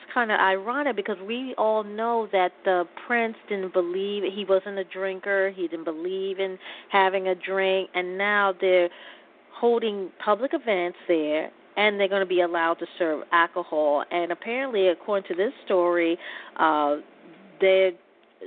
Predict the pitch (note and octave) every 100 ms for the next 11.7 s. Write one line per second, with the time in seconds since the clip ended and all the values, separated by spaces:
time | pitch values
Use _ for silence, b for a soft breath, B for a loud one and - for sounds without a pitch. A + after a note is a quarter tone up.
0 | A2+ - A#3 B3+ A3 G#3 - C4 - A#3
1 | G#3 F#3+ - E3+ E3+ E3+ F3 G3 A#3 C4+
2 | G#3 F3 F#3 F3 _ - F#3+ F3+ F#3 D#3+
3 | F3+ G3 F#3 G#3 A3 G#3+ - G3+ G3+ G#3
4 | F#3+ F3+ - - A3+ A3+ G3+ F#3 E3+ -
5 | B B B B - E3 D#3 F#3 F3 -
6 | G#3 G3 F#3+ F#3 F3+ F3+ E3+ E3 - G3+
7 | F3+ - G3+ F#3+ F3+ E3 - E3 - F3
8 | D#3+ D#3+ - G#3+ A3+ G3+ G3 - B B
9 | - E3+ F3+ E3+ E3+ F3+ G#3 A3+ - E3
10 | E3+ D#3+ - - A#3 A3+ G#3+ F3+ F3+ F3
11 | - - B - - F#3+ F3+